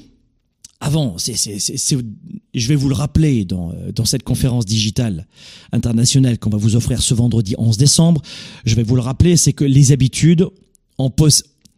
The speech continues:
tout le monde possède des habitudes. On a tous des habitudes. Et la vie est faite ainsi. La question, c'est de se, de se dire d'où proviennent mes habitudes.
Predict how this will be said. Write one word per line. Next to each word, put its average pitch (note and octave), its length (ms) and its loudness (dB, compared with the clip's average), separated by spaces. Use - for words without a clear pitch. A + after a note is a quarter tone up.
tout B3 120 8
le G#3+ 80 6
monde G#3 220 4
possède D#3 260 4
des B2 160 0
habitudes. G2 360 -4
On E3 160 2
a E3 100 0
tous A3 320 4
des B2 200 2
habitudes. F#2 420 -6
Et D#3 160 2
la D3 220 4
vie D#3+ 240 2
est - 40 0
faite - 200 -2
ainsi. - 300 -4
La D#3+ 140 -2
question, A3 320 4
c'est D3+ 160 2
de - 60 -6
se, - 100 0
de C3+ 680 0
se D3+ 120 4
dire F#3+ 260 2
d'où F#3 240 2
proviennent F3+ 440 2
mes A#2 160 0
habitudes. G2 320 -6